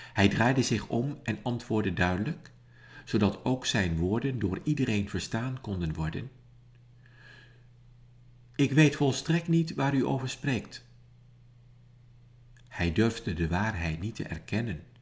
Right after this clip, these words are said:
hoewel zijn hart eronder leed. Toen verliet hij zijn plaats en ging het portaal van het huis binnen.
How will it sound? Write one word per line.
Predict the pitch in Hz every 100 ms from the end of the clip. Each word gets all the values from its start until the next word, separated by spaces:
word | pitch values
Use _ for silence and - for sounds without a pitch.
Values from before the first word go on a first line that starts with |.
| - -
hoewel | - - 104 98 110 120
zijn | 95 85
hart | 78 104 -
eronder | 123 110 120 123 120
leed. | 90 78 - - - - - - - - - - - - - - - - - - - - -
Toen | - 185 202
verliet | - 110 160
hij | 123
zijn | 110 85 80
plaats | 87 95 127 -
en | - 95
ging | 131
het | 135 135
portaal | 175 165 101 104 127
van | - 117
het | 113
huis | 117 131 -
binnen. | 87 80 80